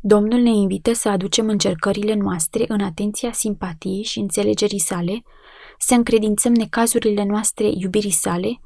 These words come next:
să primim vindecarea sa pentru rănile noastre, puterea sa pentru slăbiciunea noastră, să lăsăm ca prezența lui să umple golul din inima noastră.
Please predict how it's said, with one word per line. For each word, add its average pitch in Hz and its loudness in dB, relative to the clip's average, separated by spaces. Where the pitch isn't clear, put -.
să - 4
primim 233 2
vindecarea 202 -2
sa 208 -2
pentru 190 -2
rănile 202 0
noastre, 190 -2
puterea 240 4
sa 208 0
pentru 196 -4
slăbiciunea 196 -2
noastră, 190 -2
să - 4
lăsăm 240 4
ca 254 2
prezența 214 0
lui 196 -2
să 202 0
umple 202 0
golul 196 0
din 196 -2
inima 190 0
noastră. 175 -2